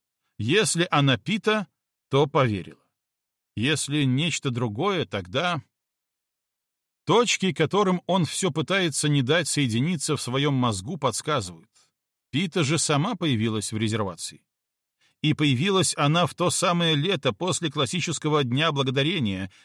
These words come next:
когда он всеми силами пытался выбраться из этого места,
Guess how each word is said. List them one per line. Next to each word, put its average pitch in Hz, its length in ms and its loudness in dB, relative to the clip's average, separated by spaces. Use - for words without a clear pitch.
когда 123 380 2
он 139 160 4
всеми 143 360 0
силами 156 520 -2
пытался 156 500 2
выбраться 151 540 0
из 147 240 -2
этого 170 220 -2
места, 180 500 -2